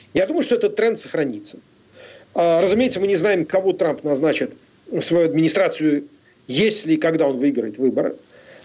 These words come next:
Но, э, ясно, что это будут, скорее всего, люди, которые будут прежде всего ориентироваться на лояльность, а, Трампу. Это будет их главный плюс, а не там самостоятельное мышление или опыт. А, но я боюсь, что в случае с Джо Байденом мы уже имеем администрацию довольно нерешительную.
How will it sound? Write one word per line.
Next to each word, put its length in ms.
Но, 500
э, 300
ясно, 400
что 260
это 180
будут, 460
скорее 320
всего, 220
люди, 260
которые 280
будут 140
прежде 180
всего 80
ориентироваться 540
на 340
лояльность, 800
а, 180
Трампу. 360
Это 140
будет 220
их 80
главный 400
плюс, 440
а 100
не 160
там 180
самостоятельное 540
мышление 460
или 80
опыт. 280
А, 420
но 220
я 220
боюсь, 340
что 260
в 80
случае 500
с 60
Джо 200
Байденом 480
мы 100
уже 300
имеем 260
администрацию 640
довольно 240
нерешительную. 800